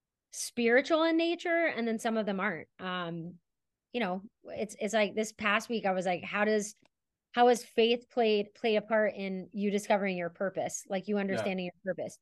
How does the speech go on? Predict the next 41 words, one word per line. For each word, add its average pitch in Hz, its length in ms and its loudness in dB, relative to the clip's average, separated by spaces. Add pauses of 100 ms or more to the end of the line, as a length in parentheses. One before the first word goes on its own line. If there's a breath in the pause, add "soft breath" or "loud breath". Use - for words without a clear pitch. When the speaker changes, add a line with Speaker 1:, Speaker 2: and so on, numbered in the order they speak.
Speaker 1:
Do 240 140 0
you 247 220 2
think 247 260 0
you're 226 100 2
living 202 340 0
out 190 280 0
your, 190 300 -2
like, 196 180 -6
what 196 260 0
you 208 80 -2
were 196 120 -2
made 180 300 -2
to 190 80 -6
do?" 160 380 -6 (640)
You 262 100 2
know, 233 80 4
things 240 240 0
like 190 200 0
that. 160 260 -6
So, 175 480 0 (260)
but 220 120 0
I, 277 160 4
I 262 200 4
really 269 380 6
love 185 400 -4
that. 185 400 -4 (100)
Um, 160 460 -10 (460)
the 269 100 8
more 254 360 6
people 311 300 2
that 226 160 4
show 220 240 2
up 208 160 0
to 220 120 -2
that, 180 520 -2
the 208 100 2
better 180 340 0
it 165 120 0
is. - 400 -8
So, 226 220 2
like, 202 300 2